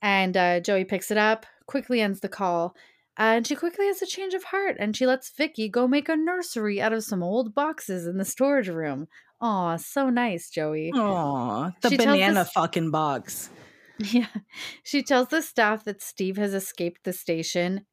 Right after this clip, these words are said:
Speaker 1: is armed, and she proceeds to pull out a gun of her own, which instantly jams as she's trying to cock it. Her
Speaker 2: Hmm.
Speaker 1: tiny husband, Shelby, who's played by Leslie Jordan,
Speaker 2: <laughs> Oh,
Speaker 1: helps her out.
Speaker 2: R I P.
Speaker 1: R I P, recent death.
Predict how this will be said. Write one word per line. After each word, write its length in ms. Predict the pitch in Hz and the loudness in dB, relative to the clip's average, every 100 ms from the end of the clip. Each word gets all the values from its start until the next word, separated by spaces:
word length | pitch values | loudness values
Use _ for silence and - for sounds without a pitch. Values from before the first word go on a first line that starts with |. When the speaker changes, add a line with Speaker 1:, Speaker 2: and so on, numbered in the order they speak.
| - | -6
Speaker 1:
is 160 | 185 | -4
armed, 540 | 190 247 240 185 185 185 | -2 0 2 0 -2 -6
and 160 | 208 196 | -6 -4
she 140 | - | -4
proceeds 480 | 254 254 - 254 240 | -4 -4 -2 -4 -4
to 120 | - | -8
pull 220 | 330 339 | -4 0
out 140 | 339 330 | 2 2
a 80 | 294 | 0
gun 240 | 302 302 | 0 0
of 80 | 285 | 0
her 140 | 269 | 0
own, 340 | 262 240 185 170 - - - | 2 2 0 -6 -12 -10 -2
which 260 | 202 - - | -2 -2 -2
instantly 560 | 240 247 - 240 214 | 0 0 -2 0 0
jams 580 | 185 190 180 180 175 180 | -2 0 0 0 -2 -2
as 100 | 185 | -4
she's 240 | - 190 180 | -4 -6 -6
trying 240 | 196 170 | -4 -2
to 60 | 165 | -4
cock 320 | 165 156 151 | -4 -4 -4
it. 220 | 147 147 - - - | -6 -6 -12 -20 -4
Her 200 | 240 175 | -2 -2
Speaker 2:
Hmm. 40 | |
Speaker 1:
tiny 380 | - 226 285 320 | 0 2 2 2
husband, 400 | 302 269 226 220 | 2 2 0 0
Shelby, 480 | - 233 226 196 180 | 2 2 2 0 -2
who's 260 | 190 185 | -2 -4
played 420 | - - 254 226 | -8 -4 -2 0
by 140 | - 247 | 2 2
Leslie 480 | 226 190 202 220 208 | 2 0 0 0 0
Jordan, 360 | 240 240 220 180 | 2 4 4 4
Speaker 2:
<laughs> 40 | |
Oh, 400 | 508 494 494 494 494 | 4 4 4 4 4
Speaker 1:
helps 240 | 285 370 | 6 6
her 60 | 381 | 6
out. 0 | |
Speaker 2:
R 80 | 370 | 6
I 360 | 381 226 202 359 | 4 4 6 6
P. 640 | 349 349 339 330 349 392 403 - - | 4 2 0 0 -2 -2 -6 -8 2
Speaker 1:
R 180 | 233 269 | 4 6
I 140 | 311 | 4
P, 420 | 311 285 269 269 | 2 0 0 0
recent 380 | 247 254 285 262 | 0 0 0 0
death. 320 | 214 208 240 | 2 2 0